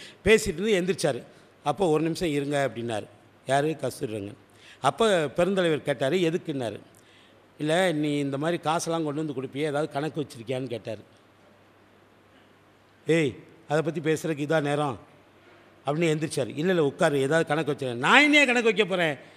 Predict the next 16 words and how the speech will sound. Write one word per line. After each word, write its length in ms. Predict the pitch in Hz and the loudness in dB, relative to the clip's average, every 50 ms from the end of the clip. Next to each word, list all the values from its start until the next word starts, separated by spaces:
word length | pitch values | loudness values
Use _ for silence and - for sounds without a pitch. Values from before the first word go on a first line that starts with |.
| - - - | -20 -4 0
அதெல்லாம் 280 | 156 180 214 226 220 202 | 4 6 8 8 8 8
என்கிட்ட 160 | 208 202 185 | 6 6 6
ஒண்ணும் 180 | 190 202 214 | 4 4 4
கணக்கு 320 | 156 180 180 196 156 147 165 | 4 4 4 4 2 2 2
இல்லையான்னு." 280 | 160 151 135 123 113 - - - - - - | 2 2 2 0 -4 -8 -14 -20 -20 -20 -12
"இல்லையா, 240 | - 143 160 170 185 | -4 0 2 2 2
பல 460 | 185 180 143 135 135 156 180 185 196 | 2 0 0 2 4 4 4 4 4
வருஷமா 400 | 202 190 - 233 226 226 226 226 | 2 2 0 0 0 0 0 0
கொடுத்துருக்குற, 580 | 190 196 170 143 - 170 156 135 151 143 120 - - - - - - - _ - | 0 -2 -4 -4 -6 -6 -6 -4 -2 -2 -2 -4 -8 -14 -20 -20 -20 -20 _ -4
கணக்கே 280 | 143 165 196 196 - 226 | -2 0 0 0 2 2
இல்லாமலா 400 | 220 196 196 190 185 190 185 175 | 2 2 2 0 0 0 0 -2
கொடுத்துருக்கேன்?" 520 | 151 143 131 131 131 123 123 120 120 127 | -2 -4 -6 -6 -8 -6 -8 -6 -4 0
"ஆமா, 240 | 143 175 196 208 202 185 | 0 2 4 4 4 2
என்கிட்ட 160 | 175 160 139 | 2 0 -2
கணக்கெல்லாம் 360 | - 156 160 170 - 165 160 | -2 -2 -2 -2 -4 -4 -4
இல்லை, 220 | 147 135 123 117 | -4 -4 -6 -8